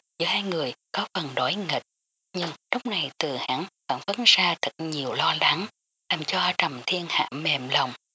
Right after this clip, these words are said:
đình chỉ chiến tranh. Mặc dù bên ngoài có còn hơi lạnh, nhưng nàng thỏa mãn nhắm lại hai mắt, ở trong lòng hắn buông lỏng, dần rơi vào mộng.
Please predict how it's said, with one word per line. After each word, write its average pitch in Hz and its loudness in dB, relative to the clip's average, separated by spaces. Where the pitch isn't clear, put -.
đình 160 -4
chỉ - 0
chiến 190 0
tranh. 151 0
Mặc 180 -2
dù 170 0
bên 196 -4
ngoài 156 0
có 165 2
còn 156 2
hơi 165 0
lạnh, 143 0
nhưng 196 -2
nàng 170 -2
thỏa - 2
mãn 170 -2
nhắm 190 0
lại - 0
hai 180 2
mắt, 175 0
ở - 0
trong 185 0
lòng 160 0
hắn 160 -2
buông 185 -2
lỏng, 160 0
dần 151 -4
rơi 170 8
vào 139 -6
mộng. 127 -2